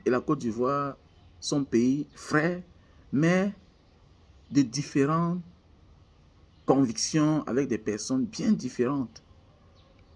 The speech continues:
Toi, en Côte d'Ivoire, tu assumes ta proximité avec, euh, Ouattara. Je soutiens Ouattara. Mais au Cameroun, Steve Farr,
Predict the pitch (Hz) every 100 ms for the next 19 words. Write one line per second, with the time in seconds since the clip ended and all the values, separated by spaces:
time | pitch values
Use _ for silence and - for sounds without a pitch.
0 | - - - - - 202 247 180 180 185
1 | 147 131 170 180 175 - - _ - _
2 | - 208 147 - - 208 196 139 - 123
3 | - 120 120 - 147 143 - - - -
4 | 120 120 135 139 139 135 - - 104 -
5 | - - 127 110 - - - - - 120
6 | - 123 - 156 131 107 - 104 113 -
7 | - - - - - - - - - -
8 | - 170 - 165 170 170 170 202 220 -
9 | 202 180 180 175 160 160